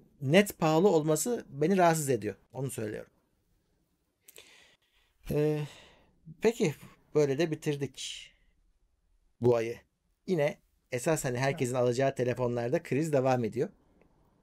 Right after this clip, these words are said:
Speaker 2: Kriz devam ediyor. Hatta şu anda bir telefon alacaklarsa minimum, e,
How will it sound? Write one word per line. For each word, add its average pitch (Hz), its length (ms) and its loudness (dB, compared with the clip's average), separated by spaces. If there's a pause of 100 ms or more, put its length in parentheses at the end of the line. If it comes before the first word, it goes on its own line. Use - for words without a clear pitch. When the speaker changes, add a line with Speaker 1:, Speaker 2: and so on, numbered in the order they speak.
(180)
Speaker 2:
Kriz 175 260 -4
devam 175 320 4
ediyor. 208 180 8
Hatta 214 600 8 (220)
şu 214 160 2
anda 202 240 6
bir 196 60 -4
telefon 208 320 6
alacaklarsa 190 920 4
minimum, 214 460 2 (680)
e, 190 240 6